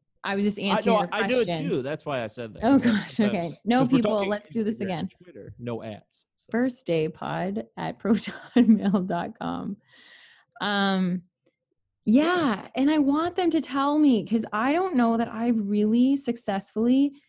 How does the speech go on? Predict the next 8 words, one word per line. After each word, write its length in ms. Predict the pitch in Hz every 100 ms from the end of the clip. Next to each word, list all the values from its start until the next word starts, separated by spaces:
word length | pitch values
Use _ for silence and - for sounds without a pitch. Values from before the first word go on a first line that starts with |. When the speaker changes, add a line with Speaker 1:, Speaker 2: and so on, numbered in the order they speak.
| _ _ _
Speaker 1:
quit 380 | _ 247 247 - _ _ -
anything 960 | 220 226 220 - 180 170 175 220 220 _ _ _ _ _ _ _ 196
outside 440 | 208 196 214 202
of 80 | 196
a 40 |
New 100 | 190
Year's 180 | 190 190
resolution. 600 | 190 208 262 254 160 -